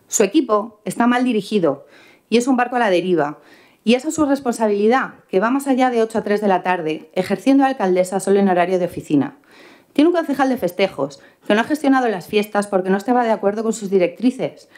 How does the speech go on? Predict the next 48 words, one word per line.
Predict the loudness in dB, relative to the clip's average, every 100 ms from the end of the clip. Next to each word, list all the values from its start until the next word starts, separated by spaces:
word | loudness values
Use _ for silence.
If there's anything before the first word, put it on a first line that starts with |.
| -20 _
Además, | 0 2 2 -2 -6 _ -8
es | -2
concejal | -2 0 0
de | 2
educación | 2 -2 -2 0 0 -4 -10 _ -2
y | 0
las | 0 -2
ampas | -4 -4 -2
todavía | 0 0 2
lo | 0
están | 0 0
esperando | 0 0 -2 0 -2 -4 -14 _ -4
para | 0 0
ver | 0
qué |
pasa | -2 -2 0
con | 0
el | 0
programa | 0 0 -2 0
de | 0
ocio | 0 -2
y |
tiempo | 0 0 2
libre | 0 2 -2 2
un | 2
ratito | 2 -2 -2 -2
más. | -2 -4 -12 -16 _ _ _ -16 -4
ampas | -2 0 -2 -4 -6
a | -4
las | -2
que | -2
ha | 0
ninguneado | 2 2 2 0 0 -2
y |
toreado | -2 0 0 0 -2 -6
hasta | -12 -4
el | -4
punto | -2 -2
de | -2
tener | 0 -2 0
que | 0
venir | 2 0
aquí | 0 -2
al | -2
Pleno | 0 0 0 -4 -12 -10
a | -6 -2
pedir | 0 0
explicaciones. | -2 -8 -6 0 0 0 -8